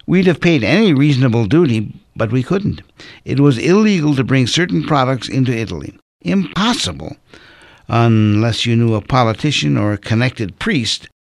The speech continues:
who could cross through customs uninspected. So all of us lawbreakers had to pack our cars carefully,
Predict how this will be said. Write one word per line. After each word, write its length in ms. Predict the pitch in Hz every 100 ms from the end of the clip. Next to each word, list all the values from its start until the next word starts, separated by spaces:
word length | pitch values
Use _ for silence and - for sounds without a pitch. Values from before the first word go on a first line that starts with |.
| -
who 120 | 127
could 220 | 123 -
cross 500 | _ - 156 151 -
through 140 | 151 143
customs 500 | - 147 - 113 110
uninspected. 720 | 110 101 - 151 143 73 69 - _ _ _ _ - - -
So 180 | - 143
all 220 | 156 196
of 120 | 196
us 160 | 185 156
lawbreakers 640 | 135 139 123 127 120 123
had 140 | 127 117
to 60 |
pack 320 | 113 113 123 110
our 160 | 110
cars 440 | - 110 110 101 -
carefully, 600 | 113 95 - 78 78